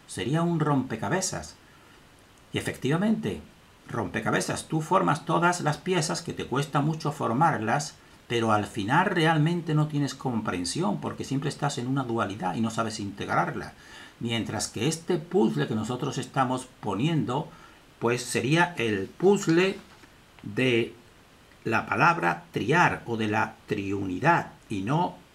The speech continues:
la de el cuadrar, porque tiene un punto central, como estamos viendo, en que ese punto es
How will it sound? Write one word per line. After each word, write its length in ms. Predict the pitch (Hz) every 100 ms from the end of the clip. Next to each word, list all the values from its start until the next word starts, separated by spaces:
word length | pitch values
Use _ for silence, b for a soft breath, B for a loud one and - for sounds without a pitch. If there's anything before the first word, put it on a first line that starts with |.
| - -
la 200 | 110 107
de 300 | 104 107 110
el 140 | 95 85
cuadrar, 540 | - 90 147 135 -
porque 260 | 110 104 104
tiene 200 | 170 196
un 140 | 165
punto 360 | 156 170 151 139
central, 560 | 117 104 101 143 147
como 180 | - 90
estamos 480 | - 127 127 127 123 107
viendo, 500 | 151 131 92 85 - B B B B
en 240 | 139 110 -
que 200 | 107 -
ese 340 | 160 165 165
punto 400 | 156 180 175 151
es 280 | 156 175 -